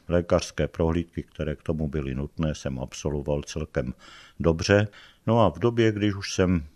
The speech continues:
měl nalítáno všechny ty potřebné lety s instruktorem, tak jsme museli jet ještě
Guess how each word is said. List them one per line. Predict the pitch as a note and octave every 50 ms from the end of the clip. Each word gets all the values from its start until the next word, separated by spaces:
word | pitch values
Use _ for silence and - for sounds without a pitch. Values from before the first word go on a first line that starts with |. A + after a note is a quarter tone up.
| _ F2+
měl | F2+ E2 E2 D#2+ D#2 D2 C#2 - - _ _ _ _ - D#2
nalítáno | D2 D2+ D#2+ E2+ E2 E2 - D#2+ D#2 D#2+ D#2+ D#2 E2 D#2 D2+ D#2 - _ _
všechny | - - D2 - - - C#2+ C#2+
ty | - - D2 B1+ - _ _ - - - - - - - _ _ _
potřebné | - E2 D2+ - - - - C#2 D2+ D2 C#2 C2+
lety | C2+ B1+ C#2 C#2+ - - D#2 D2 C#2+ C#2+ - _ _
s | - - - - - - - -
instruktorem, | - E2 D#2+ D#2 - - F#2+ F#2+ - - - G2+ G2+ G2+ G#2+ A2 A#2 A#2+ A#2 - - - - - - - - - - - _ _ _ _
tak | - A#2+ A#2 -
jsme | - - G#2+ G2+ G2+
museli | G2 G2 F#2 - - F2+ F2 E2+ E2+ D#2+ D#2 - _
jet | D#2+ D#2 D#2+ D#2 -
ještě | E2 D2+ - - - C#2 C2 B1+